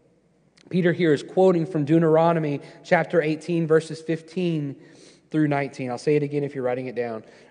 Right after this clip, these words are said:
Deuteronomy eighteen, fifteen through nineteen is what Peter is quoting from, uh, as he's quoting what Moses said there.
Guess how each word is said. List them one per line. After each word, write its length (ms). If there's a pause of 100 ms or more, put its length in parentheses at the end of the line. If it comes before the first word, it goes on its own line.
Deuteronomy 640
eighteen, 720 (300)
fifteen 500
through 180
nineteen 680 (440)
is 160
what 640
Peter 280
is 120
quoting 420
from, 320
uh, 40
as 440
he's 160
quoting 300
what 100
Moses 400
said 260
there. 300